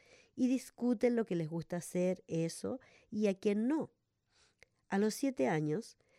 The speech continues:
se espera que los estudiantes sean capaces de nombrar correctamente las partes del cuerpo, incluyendo los genitales.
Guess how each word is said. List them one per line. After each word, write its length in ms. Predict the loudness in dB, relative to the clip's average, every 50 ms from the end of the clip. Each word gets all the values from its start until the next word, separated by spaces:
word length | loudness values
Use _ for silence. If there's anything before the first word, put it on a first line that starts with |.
| _ _
se 140 | -6 -4 -4
espera 400 | -4 -2 2 2 4 4 4 4
que 100 | 4 2
los 200 | 2 2 -2 -4
estudiantes 560 | -8 -4 -2 -2 0 0 0 -2 -4 -6 -6
sean 260 | -4 -2 -2 -2 -2
capaces 540 | -4 -6 -8 -6 -6 -8 -6 -4 -4 -2 0
de 100 | 0 0
nombrar 560 | 0 0 -2 -2 -2 -2 -2 -2 -2 -4 -6 _ _ _ _ _ _ _ -2
correctamente 920 | 0 0 2 4 2 0 0 -2 -4 -2 0 2 2 2 0 0 -2 -4
las 140 | -4 -4 -6
partes 380 | -8 -8 -8 -6 -6 -6 -4
del 160 | -4 -4 -4 -2
cuerpo, 500 | 0 2 2 2 0 -2 -10 -12 -12 -12 _ _ _ _ _ _ _ -8
incluyendo 720 | -4 -4 -4 -2 0 0 0 2 2 0 -2 -2 0 -2
los 120 | -2 -2 -4
genitales. 840 | -4 -6 -6 -4 -4 -4 -4 -4 -2 -2 -2 -4 -6 -12 -18 -20